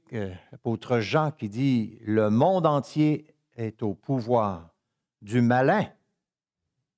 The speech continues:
Du malin. Pas étonnant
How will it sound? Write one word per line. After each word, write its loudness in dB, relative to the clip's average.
Du -4
malin. 2
Pas 2
étonnant 2